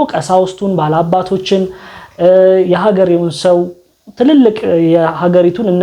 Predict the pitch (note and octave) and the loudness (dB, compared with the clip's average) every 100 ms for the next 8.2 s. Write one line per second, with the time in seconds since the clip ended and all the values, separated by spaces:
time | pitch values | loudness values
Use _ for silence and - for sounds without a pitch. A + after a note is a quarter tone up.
0 | F3 F#3+ A#3 - G3 E3+ D#3+ - E3 F3+ | 2 2 0 -2 -2 -2 -4 -6 -4 0
1 | G#3+ F#3 E3 F3 - G#3 G3 - F3 F3+ | 0 0 -2 -4 -2 -2 -2 -2 -2 -2
2 | F3+ A3 C4+ A4 - - - - - _ | 0 0 0 -2 -8 -18 -20 -20 -20 _
3 | - F#3 E3+ E3 C#4+ A#3+ E3+ E3 D3+ D3 | -2 0 0 0 0 0 -2 -4 -6 -8
4 | C#3 - D#3 D#3 E3 D#3+ D3 D3 C#3+ C#3+ | -10 -12 -4 -2 0 0 -2 -2 -6 -8
5 | - F3+ - D3+ - - - - G3+ G3+ | -4 -4 -4 -10 -12 -14 -16 -4 -4 0
6 | A3+ A#3+ B3+ B3+ F#4 F#4 - - D#3+ F3+ | 0 0 -4 -2 -4 -4 -12 -14 -2 0
7 | G#3+ G3+ B3 B3 A#3+ A#3+ C4 C4 D#4 F#3 | 2 0 0 0 0 0 -2 0 0 2
8 | D#3+ | 0